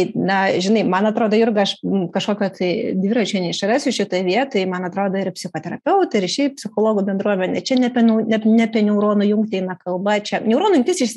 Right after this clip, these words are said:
iš esmės yra išmokimas. Jeigu tu kelis kartus tą pakartoji, tavo kūnas tą išmoko, jis atpažino ir sekantį kartą jis tiesiog reaguoja arba nereaguoja. Aš taip spėju, kad tu greičiausiai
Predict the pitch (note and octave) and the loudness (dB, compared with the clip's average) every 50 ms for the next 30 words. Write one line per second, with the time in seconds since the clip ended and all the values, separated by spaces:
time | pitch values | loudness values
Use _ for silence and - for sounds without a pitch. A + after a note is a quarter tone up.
0 | - - A#3 - A3+ G#3+ A#3 B3+ D4+ D#4 D4+ - A#3 A#3 A3+ - - G#3+ G#3+ G#3+ | -6 -4 0 0 0 2 2 2 2 0 0 0 0 0 0 2 0 0 0 0
1 | - G3 E3+ E3 - - C#4 B3+ C4+ C4+ - G#3+ - - A#3 A#3 A3 A3+ - - | -2 -4 -4 -4 -4 -2 0 0 0 0 -2 -4 0 0 2 2 2 0 -2 -6
2 | G3 F#3+ - - G#3 G#3 - - G3+ E3+ - - F#3+ - - - - - B3+ - | -6 -6 -2 -4 -4 -4 -4 -4 -6 -6 -6 -8 -12 -12 -12 -14 -10 -10 -8 -4
3 | A#4 B4+ C5+ C5 C5 - - - - - - - C#4 A#3+ A3 A3 A3 C4+ C4 A3 | 0 0 0 0 -2 -6 -18 -20 -16 -6 -2 0 2 2 2 0 0 0 0 0
4 | G#3+ G#3+ - - E3 - B3+ - - - C#4 F#4 G#4 G#4+ G#4 G#4 F#4 E4 - - | 0 -2 -4 -6 -6 -6 -6 -6 -2 0 2 2 2 2 2 0 0 0 0 -2
5 | G3 E3+ - - A3+ B3 - F4+ F4 D#4 C4+ - - C4 B3 B3+ G#3+ G3+ A3+ A3 | -6 -6 -4 -4 -2 0 0 0 2 2 0 0 0 -2 -2 -2 -2 -4 -4 -2
6 | - C4+ C4 - A3+ G#3 G#3+ - G3 - G#3+ G3+ - G3 F#3+ F#3 G3 G3+ G#3 G3+ | -2 -2 -2 0 -2 -2 -2 -2 -4 -4 -4 -4 -2 -2 -2 0 2 2 2 2
7 | F#3 F#3+ F#3 F#3+ F#3+ G3 F#3 F3+ F#3 E3 - G#3 _ - - - - - - - | 2 0 0 0 0 -2 -2 -2 -4 -6 -6 -8 _ -20 -20 -20 -18 -18 -18 -18
8 | - - - - F4 A4+ - - E4 D4+ - - - - - F4+ G4+ F#4+ B3 G#3 | -18 -10 -4 -2 -2 -2 0 0 0 0 0 -2 -6 0 2 2 2 4 2 2
9 | G#3 G3+ - G#3+ G#3 - - A3 G#3 A3 G#3 - - D4 E4 D#4+ D#4 C#4 - - | 0 0 -2 -2 0 2 2 2 2 2 0 0 0 2 2 2 2 0 0 0
10 | G3+ F#3 | 0 -2